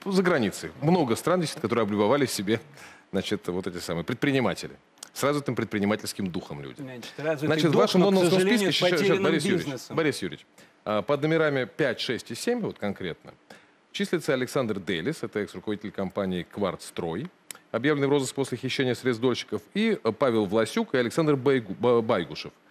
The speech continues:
Speaker 1: которых называют наши, так сказать, органы
Speaker 2: Да, ну,
Speaker 1: соответствующие,
Speaker 2: во-первых, вы неправильно
Speaker 1: сообщниками.
Speaker 2: читаете мои список. Они
Speaker 1: А,
Speaker 2: числятся одним номером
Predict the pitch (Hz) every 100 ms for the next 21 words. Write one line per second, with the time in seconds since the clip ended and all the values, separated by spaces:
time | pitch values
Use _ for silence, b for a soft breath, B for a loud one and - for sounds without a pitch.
0 | b b 110 180 165 - 104 90 117 120
1 | 104 92 - 85 85 - - 82 175 156
2 | 127 123 123 117 180 175 175 208 165 127
3 | - 190 165 101 175 160 151 - 147 143
4 | 143 - 156 156 160 139 139 143 117 147
5 | 180 175 156 - 160 139 156 170 165 196
6 | 180 165 185 208 180 160